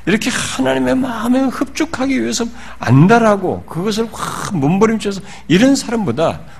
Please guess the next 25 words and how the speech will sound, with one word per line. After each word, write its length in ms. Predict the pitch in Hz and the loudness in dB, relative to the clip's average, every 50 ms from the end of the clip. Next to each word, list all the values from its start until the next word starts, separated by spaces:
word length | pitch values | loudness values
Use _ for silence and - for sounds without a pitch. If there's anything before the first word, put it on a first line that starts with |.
| - - | -12 -8
어떻게 340 | - 139 - - 277 - 302 | -8 -4 -4 -4 -4 -4 -4
하면 160 | 285 285 262 | -4 -4 -4
많은 440 | - - - - 262 285 285 262 240 | -6 -8 -10 -4 0 0 2 2 2
회중들에게 480 | 269 262 277 277 269 254 240 240 240 240 | 0 0 2 0 2 2 0 -2 -2 -2
설교를 440 | - - 277 311 294 302 285 262 | -4 -4 -4 -4 -2 -2 -2 -2
좀 140 | 247 240 240 | -2 -4 -6
잘해가지고 480 | - - - 156 170 185 202 190 180 - - - - | -6 -6 -6 -6 -2 -2 0 -2 -2 -6 -8 -4 2
인기를 420 | 175 202 214 208 220 240 196 - | 2 2 2 2 0 0 -2 -2
끌어볼까? 680 | - 202 196 196 175 113 90 - - - - - 67 - - - - - - - | 0 0 -2 0 0 -2 -4 -6 -6 -8 -6 -6 -8 -10 -12 -16 -16 -16 -14 -4
그래서 240 | - 233 240 240 | -2 2 2 2
그 240 | - - - 233 254 | 2 2 0 -2 -2
사람들의 460 | 233 - - 277 285 285 277 269 269 233 | -2 -4 -2 0 2 2 2 2 0 -2
호응을 460 | 240 - - 277 311 330 330 311 285 | -2 0 2 2 4 6 6 4 4
잘 220 | - 233 - 190 175 | 2 -2 -4 0 2
받는 300 | 208 220 220 220 208 196 - - - - - - - | 2 4 6 6 6 4 4 -2 -8 -12 -14 -10 -4
설교 480 | - - - - 247 277 247 294 285 | -2 -2 2 4 2 4 4 2 2
방식이 500 | 226 - - 120 139 147 - 165 160 156 | 0 0 -2 -2 0 0 0 0 0 -2
뭐냐? 560 | 127 95 90 87 85 90 98 107 104 87 - - - - - - | -2 -2 -4 -4 -4 -4 -2 -2 -2 -4 -6 -10 -14 -16 -6 -2
그 80 | - | -2
설교를 400 | 196 - - 269 285 269 294 233 | -2 0 0 0 2 2 4 2
어떻게 260 | 147 147 - - - 254 | 2 0 -2 -4 -2 -2
하면 200 | 240 247 233 240 | 0 0 -2 -4
잘할까? 300 | - - 156 185 170 165 | -4 -6 -2 0 0 2
이게 180 | 185 220 185 - - - - - - - - | 2 2 0 0 -6 -14 -18 -18 -14 -12 -10
일종의 340 | 214 220 294 269 208 - | -4 -2 0 0 0 -2